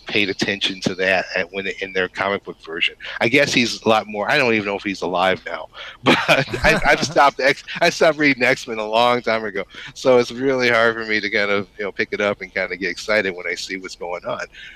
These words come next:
Speaker 1: But, um, from what people tell me, there is some nice stuff going, and that's great.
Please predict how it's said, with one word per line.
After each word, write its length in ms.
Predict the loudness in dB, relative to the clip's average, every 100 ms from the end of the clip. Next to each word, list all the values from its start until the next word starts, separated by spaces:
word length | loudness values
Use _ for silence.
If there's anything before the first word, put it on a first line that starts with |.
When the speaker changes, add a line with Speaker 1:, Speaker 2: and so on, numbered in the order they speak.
| -12 2
Speaker 1:
But, 340 | 4 4 2
um, 380 | 0 2 2 -2 _ -20
from 240 | -8 -2
what 160 | 0 0
people 280 | -2 -2
tell 240 | -2 0 0
me, 180 | 0 0
there 200 | 2 2
is 80 | -2
some 200 | -12 -14 -4
nice 180 | -2 0
stuff 320 | 0 0 -2
going, 280 | -2 -4 -4
and 100 | -4
that's 220 | -4 -4
great. 320 | -6 -10 -10